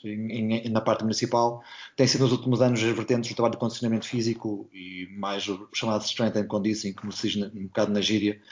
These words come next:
deste mundo. Eh, é, pronto, dito, dito isto, já passei por todos, praticamente todos os escalões. Eh, tenho que admitir que o feminino tem sido a minha, a minha zona, a minha zona de, de maior abordagem em termos de basquete.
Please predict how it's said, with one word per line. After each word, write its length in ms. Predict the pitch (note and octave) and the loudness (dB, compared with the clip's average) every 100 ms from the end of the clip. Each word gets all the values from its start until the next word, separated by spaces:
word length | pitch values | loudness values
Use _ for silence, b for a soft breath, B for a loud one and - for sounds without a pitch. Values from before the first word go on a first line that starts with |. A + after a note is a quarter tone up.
| B B B B A2+ | B B B B 0
deste 480 | G#2 G2+ A#2 A#2 | 0 2 2 2
mundo. 300 | A2 F#2+ F#2 - B B B B | 0 -2 -4 -10 B B B B
Eh, 880 | B2+ B2+ C3 C3 C3 C3+ C3+ C3+ D3+ - _ _ _ - | 6 8 10 10 10 10 10 8 4 -12 _ _ _ -2
é, 120 | C3+ C3 | 2 2
pronto, 500 | - - A2+ - - _ - _ _ _ | -2 -10 -10 -10 -20 _ -20 _ _ _
dito, 320 | A#2 C3 E3 | -4 -2 0
dito 300 | D3 C#3+ C#3 | 0 2 2
isto, 180 | C#3+ - | 0 2
já 160 | C#3 B2+ | 4 4
passei 280 | C3+ C#3 | 4 2
por 160 | C3 B2 | 0 -2
todos, 580 | C#3 A#2+ A2+ - - _ - - | -2 -2 -2 -8 -10 _ -20 -12
praticamente 320 | - B2+ B2+ B2 | 0 0 0 -2
todos 180 | B2 | -4
os 60 | - | -2
escalões. 460 | C3 G#2+ G#2+ - - | -2 -2 -4 -8 -10
Eh, 420 | A2+ G#2+ A2 A2 - _ | -8 -6 -6 -8 -12 _
tenho 180 | C3 B2 | -2 0
que 80 | C#3 | 0
admitir 300 | C3 C3 B2+ | 0 0 -2
que 100 | B2+ | -2
o 40 | |
feminino 500 | - B2+ A#2+ A#2+ A#2 | -2 -2 0 0 0
tem 140 | A#2+ | -2
sido 180 | A2+ B2 | 0 0
a 40 | A#2 | 0
minha, 260 | A#2+ A#2 A#2 | 0 -2 -2
a 40 | |
minha 180 | A#2+ B2 | -2 0
zona, 260 | A#2+ A#2 A2+ B2+ | 0 -2 -2 -6
a 60 | |
minha 180 | A#2+ A#2+ | -2 -2
zona 240 | A#2 A2+ | 0 0
de, 460 | G#2 G#2+ G#2+ G#2+ A2 | 2 2 2 0 -4
de 40 | |
maior 240 | A2 A2+ A2 | 2 4 6
abordagem 580 | G#2 G#2 G2+ G#2+ A2+ A2+ | 4 4 4 4 4 2
em 40 | |
termos 200 | A2+ G#2 | 0 -4
de 60 | F#2 | -4
basquete. 400 | G2 - C#3 | -2 0 -4